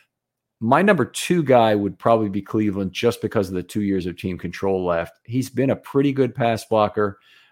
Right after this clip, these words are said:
Um, and my number three guy would be Simpson for multiple reasons. Number one is that he's had this big penalty problem. Um, and I hope the Ravens get over it, but I'm not, I'm not convinced they will be able to. But let's say they are. Let's say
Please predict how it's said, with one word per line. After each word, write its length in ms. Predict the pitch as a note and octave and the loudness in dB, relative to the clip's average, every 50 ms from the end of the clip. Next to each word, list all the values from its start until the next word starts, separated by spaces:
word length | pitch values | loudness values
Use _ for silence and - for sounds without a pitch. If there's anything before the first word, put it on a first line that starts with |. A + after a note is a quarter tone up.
| _ _ _ | _ _ _
Um, 380 | F#2 F#2 F#2 F#2+ F2+ F2+ F2+ - | -2 -2 0 0 -2 -4 -6 -4
and 100 | - A2+ | -4 0
my 100 | G#2+ A2 | 0 2
number 200 | A2+ C3+ C#3+ C3 | 2 2 2 2
three 220 | - - D3 D3 C#3+ | 0 0 0 0 4
guy 180 | C#3+ B2+ A#2 | 4 4 4
would 140 | G#2+ G#2 G2 | 4 2 0
be 100 | F#2+ G2+ | -2 -6
Simpson 600 | - - C3 A#2+ A2 - - G#2 G2+ G2+ F#2+ - _ | -4 -2 -2 -2 -4 -4 -4 -2 -2 -2 -4 -8 _
for 180 | - - A2 G#2+ | -10 -6 -4 0
multiple 380 | A2 A#2 A#2+ A#2 A#2 G#2+ G2+ | 2 2 0 0 -2 -4 -2
reasons. 420 | G2+ G2+ G2 F#2 - F2+ F2+ - A2 | 0 0 -2 -2 -4 -10 -12 -10 -10
Number 180 | G#2 G2+ G#2 | -6 -4 -4
one 280 | G#2+ A#2+ C#3 D3 C#3 C3 | 0 2 2 4 4 4
is 220 | A2+ G#2+ G2+ - | 2 2 0 -2
that 80 | G#2+ G#2 | -4 -6
he's 100 | G#2 - | -2 -2
had 120 | D3+ - | -2 -2
this 120 | - G#2+ - | -2 -6 -6
big 200 | - G#2+ F#2+ - | -6 -6 -4 -4
penalty 280 | A2 G#2 G2+ G2+ G2 | -4 -4 -2 -2 -4
problem. 540 | - - G2+ G2 F#2+ F2+ F#2+ F#2+ F#2 F2+ F2+ _ _ _ _ _ _ _ _ _ - | -2 0 0 0 2 0 -2 -4 -6 -6 -8 _ _ _ _ _ _ _ _ _ -2
Um, 480 | G2 F#2+ F#2 F#2 F2+ F2+ F#2+ F#2 - - _ - | 0 2 2 2 2 0 -2 -2 -6 -10 _ -4
and 240 | A2+ G#2 G2+ G2 | -2 0 0 0
I 180 | G2+ - C3+ B2+ | 0 0 0 2
hope 200 | - D3+ C#3+ D3 | 2 2 0 2
the 60 | C3 | 2
Ravens 280 | C3 B2+ B2 A#2+ A2 - | 2 2 2 0 -2 -2
get 140 | B2+ A2+ A2+ | 0 2 4
over 200 | A2+ A2 G#2+ G#2+ | 4 4 2 0
it, 140 | G#2 - | 0 0
but 100 | - G2+ | 0 0
I'm 120 | G#2 G#2 G#2 | 0 2 0
not, 160 | A2 - - | -2 -2 -2
I'm 120 | B2 A2+ A2+ | -2 0 0
not 180 | A#2+ A2 - | 0 -2 -2
convinced 600 | - G#2+ F#2 F2 F#2+ G#2+ A2 A2+ - - - - - - | -6 -8 -10 -6 -4 -4 -4 -4 -6 -10 -14 -16 -18 -14
they 200 | G#2 F#2+ G2+ G2 | -6 -2 -2 -2
will 260 | G2 G2 G#2 A2 A2+ | -2 0 0 0 0
be 160 | A2 A2+ G#2+ | 0 0 -2
able 160 | G#2+ G2+ G#2 G2 | 0 -2 -2 -6
to. 140 | - - G#2+ | -4 -8 -8
But 140 | A#2 E3+ C#4+ | -8 -6 -6
let's 200 | A3 G#3 - - | -6 -6 -2 0
say 140 | A3+ G3+ | 2 2
they 220 | E3+ D3 C3+ A2+ - | 2 2 0 0 0
are. 320 | G2 G2 F2 D2+ - - _ _ | 0 0 0 0 -4 -8 _ _
Let's 180 | D3+ D3 - | -8 -8 -2
say 280 | - F3+ D#3+ C#3+ C3+ | -2 0 0 0 0